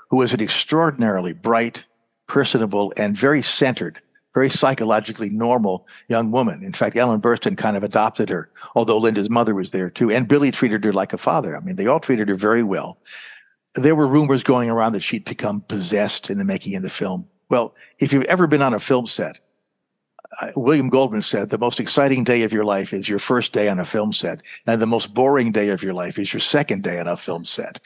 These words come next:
It takes so long to do everything. So it was mostly waiting between scenes, between setups. And, and Linda was not possessed. She was, if anything, uh, coddled and catered to and, and rehearsed.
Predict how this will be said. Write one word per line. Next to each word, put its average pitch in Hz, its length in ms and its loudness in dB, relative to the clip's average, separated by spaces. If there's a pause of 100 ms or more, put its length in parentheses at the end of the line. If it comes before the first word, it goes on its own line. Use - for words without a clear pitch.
(240)
It 131 100 0
takes 151 260 2
so 160 140 4
long 151 220 4
to 143 100 4
do 131 200 2
everything. 127 480 -2
So 104 260 -4
it 117 100 -6
was 107 140 -4
mostly 147 300 0
waiting 117 420 0
between 110 440 -2
scenes, 156 460 0
between 101 360 -4
setups. - 500 -2 (360)
And, 104 360 -2
and 107 140 -2
Linda 117 240 0
was 104 180 0
not 101 280 0
possessed. 92 580 -6 (260)
She - 180 -6
was, 104 260 0
if 95 120 -2
anything, 110 540 -2 (1160)
uh, 101 160 -8
coddled 113 420 0
and 95 140 -2
catered 113 400 0
to 92 240 -4
and, 98 200 -4
and 107 180 -2
rehearsed. 127 580 0